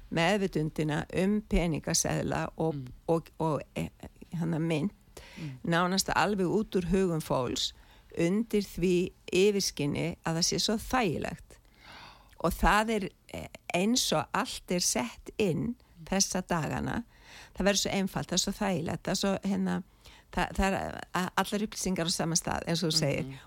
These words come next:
Speaker 1: Og þá bara hægt að fletta okkur upp
Speaker 2: Mm.
Speaker 1: eins og því númeri sem við erum. Ég man ekki hvenær kennitala kom á, á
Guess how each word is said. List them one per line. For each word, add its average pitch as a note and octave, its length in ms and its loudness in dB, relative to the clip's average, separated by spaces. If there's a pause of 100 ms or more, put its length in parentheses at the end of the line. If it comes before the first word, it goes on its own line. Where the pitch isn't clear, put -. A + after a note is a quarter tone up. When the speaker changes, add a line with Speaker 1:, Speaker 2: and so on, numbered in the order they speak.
(140)
Speaker 1:
Og F#3+ 60 -2
þá G#3+ 240 0
bara A3+ 140 0
hægt A3+ 220 -2
að F#3+ 80 -2
fletta A3 440 -4
okkur G#3 180 -2
upp - 420 -2 (280)
Speaker 2:
Mm. C3 360 -8 (160)
Speaker 1:
eins F#3 200 4
og A3 100 2
því A3 240 2
númeri F3+ 580 2
sem F3 240 0
við E3+ 160 0
erum. D#3+ 420 0 (960)
Ég D#3+ 80 -2
man F#3 180 2
ekki G3 220 -4
hvenær F#3+ 400 0
kennitala F3 680 -4
kom F3 240 -4
á, D#3+ 320 0
á - 0 -